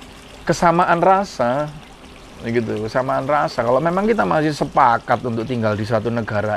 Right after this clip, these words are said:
ini, ayo kita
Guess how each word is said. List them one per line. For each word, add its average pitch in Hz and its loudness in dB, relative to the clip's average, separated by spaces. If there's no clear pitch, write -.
ini, 139 -2
ayo 220 6
kita 143 6